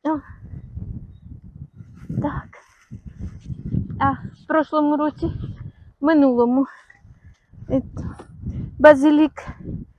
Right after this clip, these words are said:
фіолетовий, декілька штучок тільки зійшло. Так. Ну, працюємо потихеньку.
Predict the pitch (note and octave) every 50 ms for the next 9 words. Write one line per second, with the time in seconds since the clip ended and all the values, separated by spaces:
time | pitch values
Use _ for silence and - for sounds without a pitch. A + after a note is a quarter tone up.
0 | _ - - - - - _ - - D#4 D4+ D4 D4 D4 C#4+ C#4+ - C#4+ C#4 C#4+
1 | D4 C#4+ C#4+ - - - - B3 D#4 D4+ - D#4 C#4+ C#4+ - D4+ D4+ D4 - -
2 | - - - C#4+ C4+ - - D4 C4+ - - - _ - - - - - - _
3 | _ - C4 B3 - - C4+ C4+ A#3+ C4 C4+ B3+ - - - C#4+ D4+ E4 E4+ -
4 | - - _ _ _ - _ _ _ _ _ _ _ _ _ _ _ _ _ _
5 | _ - A#3+ A3 - - - - - _ - - - - - - - - - -
6 | - - - - - - - - - - _ _ _ - - - - _ _ _
7 | _ _ _ _ _ - - - _ _ - - - _ _ _ _ _ _ _
8 | _ _ _ - - - - C#4 C4+ C4 B3+ A#3+ - - - - - - - -
9 | - _ - - _ _ _ - - _ _ _ _ _ _ _ _ - _ _
10 | _ _ - E4+ F4 F4 - - - F4 E4+ E4 D#4+ D4+ D4+ D4+ - D4+ D4 -
11 | D4+ C#4+ - - D#4 D4+ C#4+ C4+ C4+ C4+ C4+ C#4+ - C#4 C4+